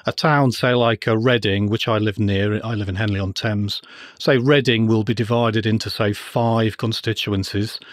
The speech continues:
And in each constituency, there'll be about a hundred thousand voters, those hundred thousand voters in each constituency will vote for one M P. So if, say, everybody voted for one person, if everybody voted,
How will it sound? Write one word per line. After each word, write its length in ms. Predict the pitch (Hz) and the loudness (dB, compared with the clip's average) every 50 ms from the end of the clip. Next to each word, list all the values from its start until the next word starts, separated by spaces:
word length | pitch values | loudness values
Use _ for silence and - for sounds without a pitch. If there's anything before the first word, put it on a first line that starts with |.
| - - - - - | -20 -20 -20 -8 -4
And 160 | 131 131 147 | 0 2 4
in 140 | 147 151 165 | 4 4 4
each 220 | 196 180 - - | 4 2 0 -2
constituency, 840 | - 160 143 - - - 147 139 - - - 123 120 123 - - 127 | 0 0 0 0 0 0 0 0 0 0 0 2 2 2 0 0 0
there'll 200 | 113 117 117 113 | 0 2 2 2
be 120 | 117 117 | 2 0
about 280 | 113 113 110 104 101 117 | 0 0 0 -2 -2 -4
a 40 | 101 | -2
hundred 420 | - 139 127 120 113 120 113 - | 0 2 2 2 2 2 0 -2
thousand 640 | - - - 123 123 120 117 113 107 113 110 104 | -4 -4 -2 0 2 2 2 0 2 0 0 0
voters, 680 | 104 98 120 117 113 113 - - 98 92 92 - - - - - - - - - _ - | 0 0 2 2 2 2 0 -2 -4 -4 -4 -6 -10 -12 -12 -16 -20 -20 -20 -20 _ 0
those 160 | 151 143 135 | 0 2 2
hundred 340 | - 185 185 180 190 170 - | 4 2 4 4 2 0 0
thousand 380 | - 165 151 147 143 120 127 117 | 0 2 2 2 2 2 0 2
voters 380 | 120 139 135 135 - - 110 113 | 2 2 2 2 2 0 -2 0
in 100 | 117 120 | 2 2
each 160 | 117 - - | 0 0 -2
constituency 680 | - 113 110 - - 123 - - - 101 98 - 113 | -2 -4 -4 -2 -4 -6 -4 -2 -2 -2 -2 -2 -2
will 200 | 110 110 110 104 | 0 0 0 2
vote 260 | 101 135 113 120 - | 2 2 0 0 -2
for 180 | - - 110 107 | -4 -2 -2 -2
one 300 | 107 113 120 117 117 113 | 0 0 0 2 2 2
M 160 | 110 110 107 | 2 0 0
P. 420 | - - - 127 110 95 92 92 - - - - - - _ | -2 -2 0 0 2 0 0 -2 -6 -12 -20 -20 -20 -20 _
So 380 | - - - 131 123 123 - - | -12 -2 2 4 4 4 2 2
if, 180 | - 135 120 - | -2 -4 -4 -6
say, 300 | - - 151 131 131 - - | -4 0 0 0 0 0 0
everybody 720 | 156 165 156 147 139 131 131 135 127 131 131 120 117 117 | 0 0 2 2 0 2 2 4 4 4 4 4 4 2
voted 480 | 113 127 123 120 117 - - 113 104 - | 4 4 4 4 2 2 0 -2 -2 0
for 140 | - 120 | -2 -2
one 200 | 104 110 110 110 | 0 0 0 -2
person, 540 | 104 - 123 113 110 104 - - 98 104 117 - _ _ _ _ _ _ - - | -2 0 0 2 2 0 0 -2 -2 -4 -4 -6 _ _ _ _ _ _ -4 -4
if 140 | 127 - | -2 0
everybody 380 | - 147 127 127 117 127 120 117 | 2 2 2 2 2 4 2 4
voted, 480 | 104 123 123 123 120 - 117 104 101 | 4 4 4 4 4 2 0 -2 -2